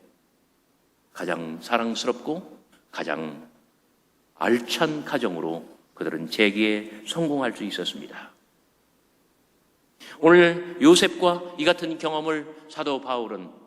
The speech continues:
로마서 팔 장 이십육 절부터 이십팔 절까지 해서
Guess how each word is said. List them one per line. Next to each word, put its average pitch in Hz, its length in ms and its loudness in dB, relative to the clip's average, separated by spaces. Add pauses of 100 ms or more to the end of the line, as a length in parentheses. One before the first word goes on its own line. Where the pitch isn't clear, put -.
(360)
로마서 143 920 -2 (240)
팔 165 160 -4
장 165 200 -2
이십육 170 420 -4
절부터 170 500 -2
이십팔 180 580 -6
절까지 139 440 -4
해서 104 260 -6